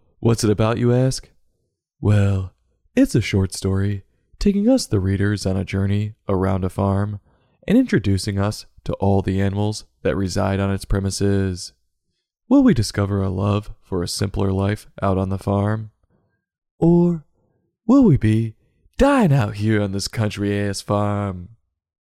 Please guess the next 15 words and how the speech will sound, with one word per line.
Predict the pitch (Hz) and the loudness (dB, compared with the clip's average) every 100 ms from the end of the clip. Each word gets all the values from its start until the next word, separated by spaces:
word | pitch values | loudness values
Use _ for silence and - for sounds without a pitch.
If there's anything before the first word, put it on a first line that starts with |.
| _ _ - | _ _ -2
Well, | 113 110 107 98 95 _ _ _ _ - | 0 2 2 0 -2 _ _ _ _ 0
get | 240 269 | 2 4
your | 151 131 | 4 4
hoe, | 101 104 104 110 110 - _ _ _ | 4 2 2 0 -4 -12 _ _ _
grab | - 98 | -2 0
your | 95 | 0
books | - 110 - | 0 0 0
if | 98 | -2
you | 98 | -2
got | 107 107 | 0 0
'em, | 113 113 107 _ _ _ _ - | 0 -4 -12 _ _ _ _ 2
and | 180 247 | 4 6
let's | 285 277 - | 4 0 -6
get | - 113 117 - - | -2 2 2 -2 -6
cooking. | 104 104 - 104 95 92 90 87 | 0 2 2 0 0 -4 -8 -10